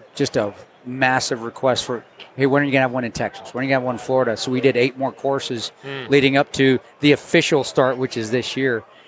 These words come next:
Speaker 1: And now, because of that, we have sponsors. Maxim Defense is our primary sponsor. Maxim is a fantastic, fantastic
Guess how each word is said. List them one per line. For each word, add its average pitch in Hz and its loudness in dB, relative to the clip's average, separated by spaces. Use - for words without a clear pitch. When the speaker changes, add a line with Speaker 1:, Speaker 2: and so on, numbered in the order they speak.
Speaker 1:
And 120 -2
now, 120 2
because 127 0
of - -2
that, 123 2
we 123 -2
have 117 -2
sponsors. 117 -4
Maxim 135 2
Defense 131 0
is 117 -4
our 120 2
primary 127 0
sponsor. 127 0
Maxim 123 0
is 110 -8
a 113 -4
fantastic, 110 -2
fantastic 117 -2